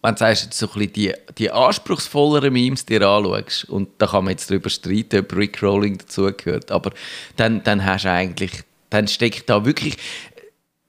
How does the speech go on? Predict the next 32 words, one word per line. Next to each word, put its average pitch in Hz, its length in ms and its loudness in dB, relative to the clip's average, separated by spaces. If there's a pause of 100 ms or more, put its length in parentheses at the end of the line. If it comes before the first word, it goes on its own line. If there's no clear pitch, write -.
(140)
da 131 100 2
hat - 100 -4
der - 80 -10
Kevin 120 360 2
schon 139 140 4
recht, 165 260 2
zum, 120 260 -2
zum 123 200 0
die 151 220 4
dechiffrieren 147 960 0
und 107 160 -4
verstehen, 104 800 0
musst 120 420 0
du, 101 260 -4
musst 104 360 0
du 98 80 0
viel 147 640 -2
wissen 131 440 0
und, 104 200 -2
und 107 180 -2
in 107 100 -4
dieser 101 200 2
Kultur 120 560 -2
drin 131 380 -2
sein 123 340 0
und 98 200 -4
so 92 200 -2
auch 95 160 0
ein 104 100 -4 (120)
Gespür 135 500 0
haben 123 260 2
für, 107 220 -2